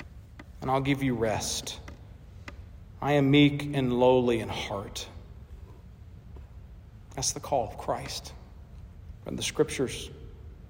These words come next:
You see it in the whole of his life. You see it in his reaction to other people. You see it especially in the way he suffered persecution, scorn, sarcasm, derision.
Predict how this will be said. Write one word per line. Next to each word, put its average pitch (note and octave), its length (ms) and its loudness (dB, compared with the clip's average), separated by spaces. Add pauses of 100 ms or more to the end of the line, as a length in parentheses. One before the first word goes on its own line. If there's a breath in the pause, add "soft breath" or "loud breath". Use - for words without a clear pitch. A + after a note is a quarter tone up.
(540 loud breath)
You E3+ 120 8
see G#3 200 12
it G3 80 12
in F#3 80 10
the D#3 100 12
whole F3 480 12
of D3+ 120 10
his C#3 160 8
life. C#3+ 500 10
You D#3 140 4
see F#3+ 240 6
it F3+ 60 10
in D#3+ 100 4
his D3+ 180 6
reaction D3 560 6
to D3 80 8
other D3 200 8
people. D3+ 380 6 (160 loud breath)
You E3+ 100 4
see G#3 180 8
it F#3 80 12
especially F#3+ 480 10
in D#3+ 60 8
the D#3 60 8
way D#3+ 120 12
he D3 100 8
suffered D#3+ 500 4
persecution, D3+ 640 0
scorn, D#3 400 4
sarcasm, D#3+ 600 8
derision. D3+ 480 8